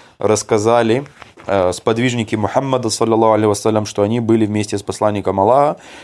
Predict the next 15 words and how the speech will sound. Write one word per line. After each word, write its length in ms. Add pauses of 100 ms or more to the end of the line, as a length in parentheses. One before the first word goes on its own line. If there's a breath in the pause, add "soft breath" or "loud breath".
(120)
فنام 320
رجل 380
منهم. 480
И, 440
э, 460 (260)
кто-то 380
из 420
людей 380
уснул. 640 (500 loud breath)
فانطلق 540
بعضهم 460
إلى 160
حبل 380
معه 560
فأخذه. 640